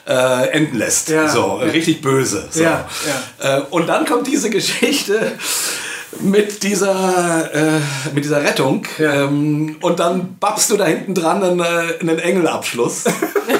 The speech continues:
Speaker 1: Und ich dachte, "What the fuck?"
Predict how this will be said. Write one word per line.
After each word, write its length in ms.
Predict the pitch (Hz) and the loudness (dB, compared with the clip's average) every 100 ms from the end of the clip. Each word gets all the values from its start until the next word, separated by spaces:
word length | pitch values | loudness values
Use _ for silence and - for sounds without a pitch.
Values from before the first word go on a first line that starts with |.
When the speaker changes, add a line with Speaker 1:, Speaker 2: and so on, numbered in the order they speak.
| - - 466 - - - | 0 -2 -2 -2 -4 -2
Speaker 1:
Und 80 | 180 | 0
ich 80 | - | 0
dachte, 340 | 185 - 165 | 0 0 0
"What 520 | 147 233 196 294 339 339 | 0 0 0 2 0 -2
the 240 | 208 180 175 - - | 0 0 0 -4 -2
fuck?" 320 | - 147 | 0 0